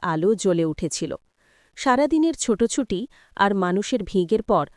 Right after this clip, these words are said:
এখন মিরপুরের থানা অফিসে এক অদ্ভুত শান্তি ছিল। ভেতরে বড় হলঘরে পাখা তার ধীর গতিতে ঘোরাং শব্দ করছিল। কয়েকজন পুলিশ কনস্টেবল তাদের ডিউটি শেষ হওয়ার অপেক্ষায় ছিল। একজন বয়স্ক কনস্টেবল রহিম মিয়া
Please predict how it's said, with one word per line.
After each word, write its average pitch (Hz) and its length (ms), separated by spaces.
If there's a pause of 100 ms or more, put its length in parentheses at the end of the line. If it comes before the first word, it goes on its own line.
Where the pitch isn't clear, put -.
(260)
এখন 208 260
মিরপুরের 190 560
থানা 175 320
অফিসে 180 480 (320)
এক 233 240
অদ্ভুত 233 420
শান্তি 175 440
ছিল। 156 240 (600)
ভেতরে 262 400
বড় 233 260
হলঘরে 196 520
পাখা 208 400
তার 175 260
ধীর 185 240
গতিতে 180 520 (360)
ঘোরাং 214 400
শব্দ 165 360
করছিল। 156 460 (600)
কয়েকজন 247 420
পুলিশ 262 380
কনস্টেবল 208 640 (120)
তাদের 190 320
ডিউটি 202 340
শেষ - 360
হওয়ার 165 180
অপেক্ষায় 160 460
ছিল। 151 260 (720)
একজন 247 340
বয়স্ক 214 380
কনস্টেবল 226 580
রহিম 180 300
মিয়া 220 320